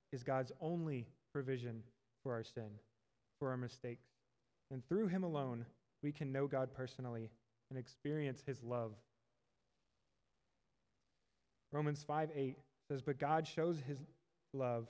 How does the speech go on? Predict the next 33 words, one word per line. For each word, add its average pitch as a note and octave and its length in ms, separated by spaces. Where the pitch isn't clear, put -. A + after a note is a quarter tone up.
for D#3 160
us C3+ 180
in D3 80
that C#3 120
while C#3+ 160
we D#3+ 120
were D3 80
still G3 300
sinners, B2 420
Christ D3+ 340
died D3 240
for D3 180
us. A#2 220
Since D#3 180
therefore F3+ 400
we D#3+ 140
have D3 160
now D3 320
been D3+ 220
justified C#3 520
by D3 220
his D#3+ 180
blood, B2+ 380
much F#3 280
more E3 440
sha-, D3 120
how G3 100
much F3+ 240
more D3+ 240
shall D3+ 220
we D3+ 100
be D3 120
saved D3+ 460